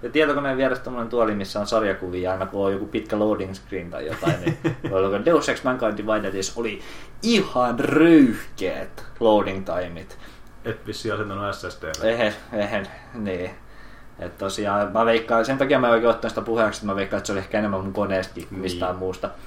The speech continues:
Speaker 1: Mut tota
Speaker 2: Mut
Speaker 1: noin,
Speaker 2: toimisiko
Speaker 1: niin.
Speaker 2: se muuten sulla hyvin, koska sehän oli semmonen peli, et se oli aika fifty fifty, et joillain se ei toiminut
Speaker 1: Mm.
Speaker 2: yhtään ja joillain se toimi ihan täydellisesti.
Speaker 1: Tota noin, niin, mulla oli performanssiongelmia siinä, tosi pahoja.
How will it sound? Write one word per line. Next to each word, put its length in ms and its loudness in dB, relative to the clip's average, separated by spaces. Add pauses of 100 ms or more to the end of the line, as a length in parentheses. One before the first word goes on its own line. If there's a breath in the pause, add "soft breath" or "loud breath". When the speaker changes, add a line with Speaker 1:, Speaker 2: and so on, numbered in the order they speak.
(380 loud breath)
Speaker 1:
Mut 180 -8
tota 220 -2
Speaker 2:
Mut 60 2
Speaker 1:
noin, 100 4
Speaker 2:
toimisiko 260 2
Speaker 1:
niin. 100 2
Speaker 2:
se 40 0
muuten 200 2
sulla 200 -4
hyvin, 200 -2
koska 200 -10
sehän 200 0
oli 80 0
semmonen 320 0
peli, 240 4
et 200 -4 (140)
se 120 -4
oli 120 2
aika 220 2
fifty 300 -2
fifty, 320 -2
et 100 -4
joillain 340 4
se 60 -4
ei 60 -4
toiminut 300 -6
Speaker 1:
Mm. 120 -2
Speaker 2:
yhtään 420 0
ja 60 0
joillain 300 2
se 80 -14
toimi 200 -8
ihan 120 -6
täydellisesti. 540 -6
Speaker 1:
Tota 320 2
noin, 380 -2
niin, 400 -4 (1500 loud breath)
mulla 220 6
oli 460 6 (120)
performanssiongelmia 1400 0
siinä, 260 -10 (300)
tosi 240 2
pahoja. 540 0